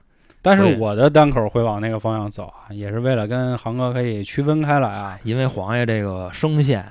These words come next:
Speaker 2: 就特别适合这大，
Speaker 1: 嗯。
Speaker 2: 大夜里的啊，
Speaker 1: 嗯。
Speaker 2: 就说点那乱七八糟的。
Speaker 1: 慢慢都在改嘛，
Speaker 2: 对。
Speaker 1: 就是大家都尽量去找自己的风格。还是那话啊，听听老的，听听新的，就很明显可以能感受出来我们的诚意吧，
Speaker 2: 嗯。
Speaker 1: 只能说是。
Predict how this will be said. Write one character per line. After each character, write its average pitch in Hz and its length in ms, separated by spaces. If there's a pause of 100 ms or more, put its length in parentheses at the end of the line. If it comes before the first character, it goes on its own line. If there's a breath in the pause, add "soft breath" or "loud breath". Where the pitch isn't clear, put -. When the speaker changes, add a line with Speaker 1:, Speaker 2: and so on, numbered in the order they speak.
(140)
Speaker 2:
就 110 160
特 117 160
别 107 440 (140)
适 120 300
合 101 200
这 110 80
大， 107 200
Speaker 1:
嗯。 101 80
Speaker 2:
大 107 120
夜 113 300
里 92 140
的 92 100
啊， 92 320
Speaker 1:
嗯。 104 320
Speaker 2:
就 104 140
说 120 200
点 98 160
那 107 140 (240)
乱 110 160
七 98 60
八 104 120
糟 110 220
的。 - 140
Speaker 1:
慢 131 120
慢 165 140
都 185 140
在 170 100
改 98 300
嘛， 117 220
Speaker 2:
对。 92 120
Speaker 1:
就 - 100
是 123 160
大 127 120
家 139 240
都 139 340
尽 135 220
量 135 240
去 127 100
找 101 240
自 104 100
己 123 80
的 107 80
风 123 280
格。 98 180
还 107 80
是 113 60
那 127 120
话 127 200
啊， 92 200 (360)
听 165 160
听 156 120
老 95 220
的， 107 80
听 151 160
听 131 100
新 135 220
的， 101 240
就 110 240
很 - 160
明 113 180
显 101 320
可 113 160
以 113 140
能 110 240
感 95 220
受 120 100
出 120 100
来 120 120
我 117 80
们 104 80
的 113 40
诚 117 320
意 226 200
吧， 101 220
Speaker 2:
嗯。 110 220
Speaker 1:
只 98 120
能 110 160
说 117 180
是。 101 160